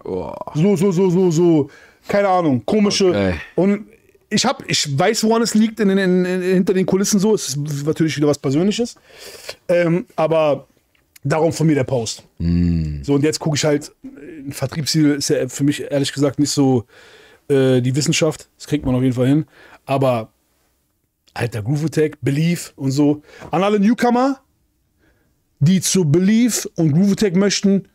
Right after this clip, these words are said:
Speaker 2: meine Empfehlung, habt ihr leider, also kann ich, kann nur davon abraten, zu diesem Vertrieb zu gehen. Und, ähm, ja, super unseriös.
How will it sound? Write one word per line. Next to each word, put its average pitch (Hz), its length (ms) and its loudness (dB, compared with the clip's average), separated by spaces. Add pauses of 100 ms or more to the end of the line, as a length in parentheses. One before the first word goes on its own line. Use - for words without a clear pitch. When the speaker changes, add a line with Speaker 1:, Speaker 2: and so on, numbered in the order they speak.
(140)
Speaker 2:
meine 180 320 2
Empfehlung, 175 500 0 (200)
habt - 240 -4
ihr 170 80 2
leider, 151 340 2
also 120 200 -4 (240)
kann 156 160 -2
ich, - 220 -4 (560)
kann 156 140 0
nur 190 120 4
davon 190 220 2
abraten, 196 480 0
zu - 120 0
diesem 160 180 2
Vertrieb 175 320 0
zu 208 120 0
gehen. 220 300 2 (760)
Und, 170 560 2
ähm, 143 760 4 (840)
ja, 135 260 0 (1000)
super 175 320 0
unseriös. 117 600 -2